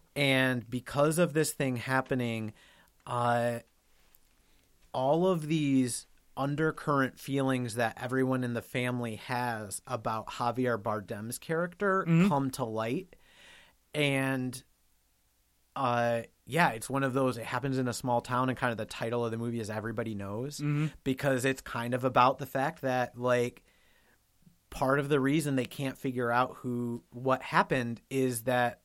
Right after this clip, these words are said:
Speaker 1: like, the things that you would typically say, like, "Okay, well, this is, the person who did this knew this."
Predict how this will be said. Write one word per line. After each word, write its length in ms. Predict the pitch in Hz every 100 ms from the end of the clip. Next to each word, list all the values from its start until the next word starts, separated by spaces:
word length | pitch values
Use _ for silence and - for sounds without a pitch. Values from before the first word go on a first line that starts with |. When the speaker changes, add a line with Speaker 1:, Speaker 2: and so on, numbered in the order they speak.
| 127
Speaker 1:
like, 280 | 123 -
the 100 | -
things 280 | 123 139 135
that 120 | 131
you 80 | 123
would 140 | 117 -
typically 440 | 151 139 131 123
say, 240 | - 139
like, 260 | 127 110 -
"Okay, 320 | 139 135 120
well, 180 | 104 104
this 240 | - 139 156
is, 220 | 131 - - _ - - - -
the 80 | -
person 400 | - 131 135 170
who 140 | 156 160
did 200 | 131 120
this 300 | 110 - 117
knew 320 | 113 117 113
this." 400 | 113 95 -